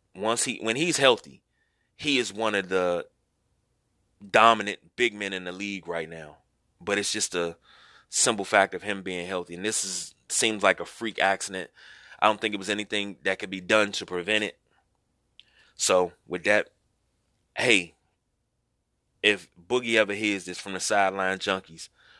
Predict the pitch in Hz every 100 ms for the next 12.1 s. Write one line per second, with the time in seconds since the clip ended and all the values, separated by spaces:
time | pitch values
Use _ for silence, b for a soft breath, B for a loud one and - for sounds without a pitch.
0 | b b 104 110 101 85 76 - - _
1 | _ _ _ _ _ _ _ _ _ -
2 | 92 87 113 117 120 110 104 101 95 80
3 | 82 82 80 _ _ _ _ _ _ _
4 | _ - - 107 107 104 107 107 107 98
5 | 107 104 104 - 110 107 101 104 104 98
6 | - 104 104 101 98 98 85 82 _ -
7 | 110 87 87 110 101 95 - 127 104 87
8 | 78 _ _ _ _ _ _ _ _ _
9 | 110 110 104 85 107 104 92 _ _ _
10 | _ _ _ _ - 107 127 104 _ 92
11 | 107 110 107 - 92 104 104 95 85 78